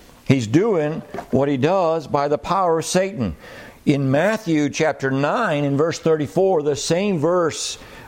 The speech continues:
but in another author, the Bible says, "But the Pharisees said." Mark says it's the scribes. Matthew said it's the Pharisees. What we have here is we take all these books together and compare them. We have the religious leaders and those that followed them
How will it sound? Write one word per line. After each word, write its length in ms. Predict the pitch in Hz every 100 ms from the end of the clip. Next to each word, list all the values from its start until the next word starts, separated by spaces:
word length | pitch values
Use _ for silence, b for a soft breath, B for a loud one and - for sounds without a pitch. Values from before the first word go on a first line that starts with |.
| -
but 160 | 147 147
in 100 | 143
another 360 | 139 165 147
author, 580 | - 156 180 120 117 123 B B B B B B -
the 80 |
Bible 300 | 101 147 175
says, 360 | 147 151 151 147
"But 200 | 151 143
the 100 | 156
Pharisees 880 | - 185 262 269 190 - 131 110 87
said." 540 | - 117 92 80 - - - - - - - - - -
Mark 260 | 104 156 185 - - 107 - -
says 320 | 143 147 139
it's 140 | 113
the 100 | 131
scribes. 800 | 120 185 190 165 104 90 - - B B B B - -
Matthew 400 | 110 165 156 147
said 220 | - 165
it's 100 | 120
the 80 | 156
Pharisees. 580 | - 180 165 - 104 127
What 220 | 170 214
we 140 | 185
have 280 | 170 196 202
here 280 | 151 156 156
is 100 | 120
we 100 | 127
take 320 | - 151 147
all 200 | 151 190
these 200 | 208 131
books 240 | 156 175
together 300 | - 151 165
and 100 | 147
compare 380 | 139 131 156 175
them. 160 | 143 123 B B
We 100 | 151
have 80 | 156
the 100 | 151
religious 640 | 143 139 180 240 294 -
leaders 600 | 185 185 190 123 123 110
and 360 | 180 165 156 147
those 300 | 202 254 220
that 180 | 185 -
followed 540 | - 254 226 127 92
them 280 | 90 82